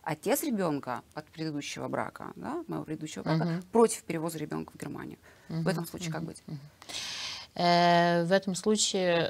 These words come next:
Speaker 2: э, как быть? Нужно на территории Российской Федерации или на территории Украины, э, Белоруссии попытаться через суд получить разрешение. Э, разрешение на выезд с ребёнком.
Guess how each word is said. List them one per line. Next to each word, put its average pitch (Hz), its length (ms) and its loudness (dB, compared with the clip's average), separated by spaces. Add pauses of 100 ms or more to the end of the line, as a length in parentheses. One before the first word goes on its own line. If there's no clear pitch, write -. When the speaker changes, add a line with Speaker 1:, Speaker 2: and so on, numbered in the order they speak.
(100)
Speaker 2:
э, - 20 -6
как 170 280 0
быть? 190 400 0
Нужно 180 320 -4
на 170 160 -2
территории 170 440 -2
Российской 170 440 -2
Федерации 175 720 0
или 165 80 -4
на 165 140 -4
территории 165 460 -4
Украины, 170 560 -2
э, 156 540 -2
Белоруссии 160 920 -2
попытаться 165 540 -4
через 160 340 -6
суд 208 260 -4
получить 156 420 -8
разрешение. 156 680 -6 (920)
Э, 147 800 -4
разрешение 165 500 -6
на 156 100 -6
выезд - 420 -12 (120)
с - 140 -14
ребёнком. 123 500 -8